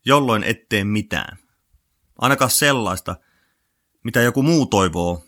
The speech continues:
tai vaatii sinun tekemään. Eli omista oma aikasi, pidä sitä kiinni. Muista, täytä oma kalenterisi ensin, ennen kuin annat kenenkään muun sörkkiä sitä.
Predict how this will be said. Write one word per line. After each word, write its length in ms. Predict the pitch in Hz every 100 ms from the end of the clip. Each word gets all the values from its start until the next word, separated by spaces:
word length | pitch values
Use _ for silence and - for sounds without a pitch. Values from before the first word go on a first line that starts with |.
| _ -
tai 200 | 95 90
vaatii 420 | 98 90 82 85
sinun 220 | 85 82
tekemään. 420 | 87 80 58 62 - _ _ _ _ _ _ _ _ _ _ _ _ _ 98
Eli 180 | 95
omista 420 | 90 151 135 - -
oma 240 | 98 95 80
aikasi, 460 | 87 85 85 65
pidä 260 | - 135 117
sitä 280 | - 95 80
kiinni. 420 | 92 80 62 73 - _ _ _ _ _ _ _ _ _ _ _ _ _ _
Muista, 600 | 107 147 143 - - 87 _ _ _
täytä 500 | 120 139 190 185 147 -
oma 320 | 135 147 123
kalenterisi 680 | 120 120 107 98 90 78 -
ensin, 540 | 147 160 139 131 117 - _ -
ennen 300 | 147 151 120
kuin 200 | 117 113
annat 360 | 120 117 104 -
kenenkään 500 | 113 110 95 92 92
muun 300 | 104 98 90
sörkkiä 540 | 95 87 _ - 80
sitä. 340 | - - -